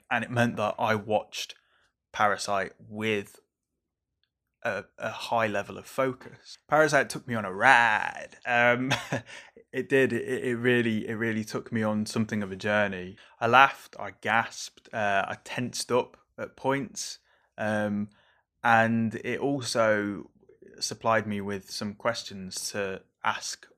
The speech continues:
of myself and, you know, the society around me. Um, by the end of the film, I was, I was fully satisfied with the ending, if not a little bit sad, but I wasn't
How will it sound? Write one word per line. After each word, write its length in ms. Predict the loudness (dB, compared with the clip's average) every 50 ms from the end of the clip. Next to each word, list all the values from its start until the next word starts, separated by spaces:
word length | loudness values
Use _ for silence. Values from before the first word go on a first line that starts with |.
| _ -6
of 420 | -4 -4 -4 -4 -6 -12 -20 -20 _ _ _ _ _ _ _ _ _ _ _ _ _ _ _ -10
myself 500 | -8 -6 -6 -6 -4 -4 -4 -4 -4 -8 -14
and, 300 | -14 -12 -12 -14 -16 _ _ _ _
you 120 | -18 -16 -16
know, 180 | -14 -16 -16
the 120 | -16 -16 -14
society 580 | -14 -14 -12 -8 -6 -6 -6 -6 -8 -14 -12
around 340 | -8 -2 0 0 0 0 -4
me. 240 | -8 -14 -16 -20 _ _ _ _ _ _ _ -4
Um, 460 | 0 2 2 4 2 2 0 -2 -4 _ _ _ _ _ _ _ _ _ _ _ _ _ _ _ _ _ _ _ _ 2
by 140 | 2 4
the 120 | 6 6 4
end 120 | 4 2 0
of 80 | -2
the 60 | -4
film, 560 | -6 -2 0 4 4 6 4 4 2 0 -2 0
I 100 | 2 2
was, 220 | 2 2 0 -4 -8 -2
I 60 | -2 0
was 160 | 0 0 -4
fully 220 | -2 0 0 0
satisfied 760 | 2 4 2 2 2 2 -4 -4 -4 0 2 2 2 0 -2
with 120 | -8 -14 -8
the 100 | -4 -4
ending, 520 | -4 -4 -4 -6 -6 -8 -8 -10 -12 -16 -16 -18 _ _ _ _ _ _ -6
if 280 | -6 -6 -6 -6 -6 -2
not 360 | 2 4 6 6 4 4 0 _ _ -8
a 60 | -6 -2
little 240 | -2 -2 -2 -2
bit 200 | -6 -8 -8 -6
sad, 400 | -4 2 4 4 6 4 2 0 -4
but 100 | -6 -6
I 40 | -2
wasn't 380 | 0 0 0 0 0 -2 -2